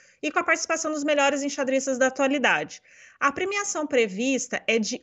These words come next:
um ponto cinco milhão de dólares no conjunto das etapas. Essa, então, F T X Road to Miami, que se encerrou no último dia dezessete de julho, integra esse conjunto de torneios classificatórios para o grande evento final.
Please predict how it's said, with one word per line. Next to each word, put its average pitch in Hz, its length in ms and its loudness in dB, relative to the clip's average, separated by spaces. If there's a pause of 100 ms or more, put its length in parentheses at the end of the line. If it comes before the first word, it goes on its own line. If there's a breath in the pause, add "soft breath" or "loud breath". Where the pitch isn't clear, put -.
um 349 220 -2
ponto 294 320 0
cinco 285 380 0
milhão 320 720 8
de 240 120 4
dólares 160 720 -2 (160)
no 240 240 4
conjunto 254 460 2
das 233 220 2
etapas. 240 640 -2 (540 loud breath)
Essa, 370 360 4
então, 262 680 -2
F 233 300 0
T 240 160 -2
X 214 360 -8
Road 254 380 -2
to - 160 -10
Miami, 233 500 0
que - 120 -14
se - 100 -6
encerrou 226 320 0
no 220 80 -2
último 220 340 -4
dia 202 260 4
dezessete 202 680 2
de 277 140 -6
julho, 233 440 -4 (300 loud breath)
integra 302 800 0
esse 262 240 -6
conjunto 269 520 -8
de 311 100 -10
torneios 254 420 -2
classificatórios 269 1040 0
para 294 480 4
o 320 80 -10
grande 269 320 -4
evento 269 300 -10
final. 185 420 -10